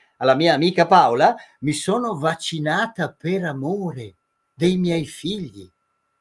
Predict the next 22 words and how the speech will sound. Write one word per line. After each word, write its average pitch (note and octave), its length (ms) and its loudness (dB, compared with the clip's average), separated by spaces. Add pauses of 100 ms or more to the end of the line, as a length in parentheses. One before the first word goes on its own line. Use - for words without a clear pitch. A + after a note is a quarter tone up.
(580)
Ma - 80 -10
è A#2 80 -12
da, G#2+ 140 -16
da F#2+ 120 -14
fuori B2+ 280 -14
di G2 100 -20
testa, F3+ 340 -10
cioè A2+ 280 -10 (240)
siamo G#3 280 -2
in F#3 240 2
totale, G3 680 0 (320)
in G3+ 280 -6
totale C4 520 2
alienazione. G3+ 840 0 (1200)
Quindi A#3 360 2
le E3+ 100 4
persone F#3 560 4
non C3+ 140 -4
sono E4+ 340 4
cattive, C3+ 800 -4 (120)
sono C#4+ 280 2
ignoranti. E3+ 800 2